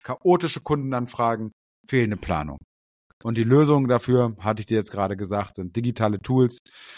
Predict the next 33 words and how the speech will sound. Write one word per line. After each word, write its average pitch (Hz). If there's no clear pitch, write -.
für 110
Tourenplanung, 123
für -
Kommunikation, 113
für 113
Angebots- 113
und 98
Rechnungsmanagement 98
und 127
für 120
das 110
Thema 98
Zeiterfassung 98
und 95
Materialverwaltung. 87
Fang 156
nicht 160
mit 143
allem 131
auf 120
einmal 139
an, 123
das 117
kann 127
ich 120
dir 110
auch 127
noch 120
sagen. 107
Optimiere 135
Schritt -
für 113
Schritt. -